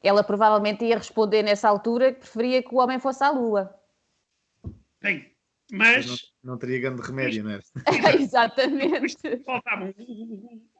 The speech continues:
Speaker 2: o, o, o, o, o, os pensos higiênicos, dizia, "Epá, onde é que, mas porquê que nós não temos?"
Speaker 1: Exato.
Speaker 2: Havia uma grande falta de produtos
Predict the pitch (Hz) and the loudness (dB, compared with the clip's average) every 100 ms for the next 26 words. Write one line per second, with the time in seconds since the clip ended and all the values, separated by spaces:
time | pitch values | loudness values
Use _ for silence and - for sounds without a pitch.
0 | - - _ _ 359 262 285 - 247 - | -20 -20 _ _ -14 -14 -16 -14 -16 -12
1 | 247 220 - 233 - 226 - 208 202 208 | -12 -10 -10 -10 -10 -14 -10 -8 -8 -10
2 | 220 - - 254 - 233 214 277 285 - | -6 -6 2 2 2 0 4 4 2 -4
3 | 196 196 311 320 247 180 - - _ _ | -14 -4 0 2 2 -2 -12 -20 _ _
4 | _ _ _ _ 214 294 - - 240 233 | _ _ _ _ -6 -6 -6 -8 0 0
5 | 214 - - - - 269 226 220 220 - | 0 -6 -12 -10 -4 -4 -4 -4 -6 -2
6 | 190 156 - - _ _ _ _ _ 165 | -4 -4 -14 -20 _ _ _ _ _ -18
7 | 165 127 - _ _ _ _ 233 208 311 | -14 -14 -14 _ _ _ _ -2 0 0
8 | 330 247 220 190 277 247 160 - 165 156 | 0 -2 -2 0 -2 -4 -10 -14 -14 -16
9 | 156 - 202 160 147 - - - | -20 -16 -16 -14 -18 -20 -20 -20